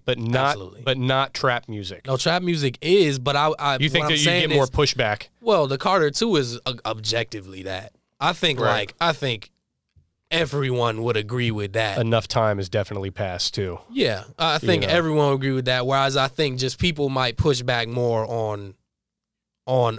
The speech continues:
Speaker 2: Urban Legend
Speaker 1: Trap
Speaker 2: being
Speaker 1: music.
Speaker 2: that, I th-, or trap music.
Speaker 1: <laughs> I mean, you're naming
Speaker 2: I went,
Speaker 1: every
Speaker 2: I went
Speaker 1: album.
Speaker 2: the,
Speaker 1: <laughs> You're naming
Speaker 2: the
Speaker 1: every
Speaker 2: album
Speaker 1: album
Speaker 2: that
Speaker 1: but trap
Speaker 2: preceded
Speaker 1: music.
Speaker 2: it, the album that succeeded it.
Speaker 1: Yeah, yeah.
Speaker 2: Uh, but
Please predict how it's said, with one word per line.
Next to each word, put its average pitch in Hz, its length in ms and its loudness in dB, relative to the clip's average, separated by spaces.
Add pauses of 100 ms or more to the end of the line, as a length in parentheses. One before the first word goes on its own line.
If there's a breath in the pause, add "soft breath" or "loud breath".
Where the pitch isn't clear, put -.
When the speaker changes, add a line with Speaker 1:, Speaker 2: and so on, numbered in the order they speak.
(120)
Speaker 2:
Urban 131 360 4
Legend 123 640 2
Speaker 1:
Trap 123 180 0
Speaker 2:
being 139 100 2
Speaker 1:
music. 127 180 2
Speaker 2:
that, 117 200 0 (260 soft breath)
I 131 100 0
th-, 135 180 -6
or 101 40 -4
trap 135 300 0
music. 110 500 -6
Speaker 1:
<laughs> - 80 -2
I 208 200 4
mean, 180 220 2
you're 190 140 6
naming 151 220 4
Speaker 2:
I - 20 2
went, - 140 4
Speaker 1:
every 170 160 4
Speaker 2:
I 170 100 4
went 196 240 4
Speaker 1:
album. 160 160 4
Speaker 2:
the, - 520 2
Speaker 1:
<laughs> - 0 -
You're 214 180 6
naming 185 200 4
Speaker 2:
the 175 80 4
Speaker 1:
every 180 200 4
Speaker 2:
album 180 140 4
Speaker 1:
album 185 40 2
Speaker 2:
that 185 80 2
Speaker 1:
but 170 180 4
trap 139 160 2
Speaker 2:
preceded 170 240 2
Speaker 1:
music. 165 120 4
Speaker 2:
it, 156 60 -2
the 147 60 0
album 156 400 2
that 139 180 0
succeeded 143 580 -4
it. 135 240 4
Speaker 1:
Yeah, 113 220 2
yeah. 117 220 0
Speaker 2:
Uh, 117 300 2 (760)
but 127 300 0